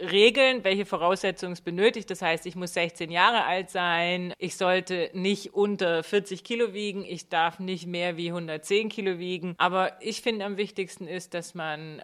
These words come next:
Lust hat, sich draußen zu bewegen, in der Natur zu bewegen, auch ein bisschen bewegungskoordiniert ist. Das heißt, es ist ganz gut, wenn ich Hand und Füße unterschiedlich bewegen kann.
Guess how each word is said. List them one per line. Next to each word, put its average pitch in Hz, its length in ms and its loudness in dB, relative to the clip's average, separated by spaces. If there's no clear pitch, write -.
Lust 214 340 0
hat, 175 100 -4
sich 175 160 -10
draußen 180 400 -2
zu 170 140 -12
bewegen, 202 420 0
in 196 120 -4
der 170 80 -6
Natur 175 360 -4
zu 240 140 -8
bewegen, 180 540 -4
auch 170 140 -2
ein 185 120 -6
bisschen 226 360 0
bewegungskoordiniert 190 1200 -4
ist. 208 200 -4
Das 190 140 -10
heißt, 170 220 -2
es 175 100 -10
ist 175 140 -12
ganz 180 180 -6
gut, 220 160 -8
wenn 170 140 -8
ich 170 140 -12
Hand 180 200 -6
und 170 140 -10
Füße 214 360 -6
unterschiedlich 170 580 -6
bewegen 214 420 0
kann. 185 380 0